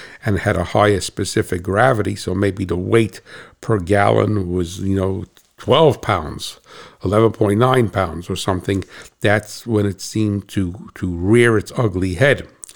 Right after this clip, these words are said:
And the fact of the matter is, is it was very hard to test because the tractor and the sprayer had to be moving. It, it couldn't be stationary. When it was stationary,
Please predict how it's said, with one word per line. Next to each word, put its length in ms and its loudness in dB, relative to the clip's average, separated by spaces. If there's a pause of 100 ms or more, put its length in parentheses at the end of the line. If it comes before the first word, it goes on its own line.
(420)
And 180 4
the 60 4
fact 400 -4
of 160 -4
the 80 0
matter 400 0
is, 120 -6
is 140 -4
it 60 -10
was 180 -4
very 320 2
hard 380 0
to 80 -6
test 420 0
because 420 0 (460)
the 120 2
tractor 680 2
and 200 0
the 60 0
sprayer 500 -2
had 260 -4
to 80 -4
be 180 -2
moving. 560 2 (400)
It, 260 -20
it 220 -4
couldn't 280 -2
be 140 -2
stationary. 600 0
When 120 -4
it 40 -2
was 120 -4
stationary, 680 -2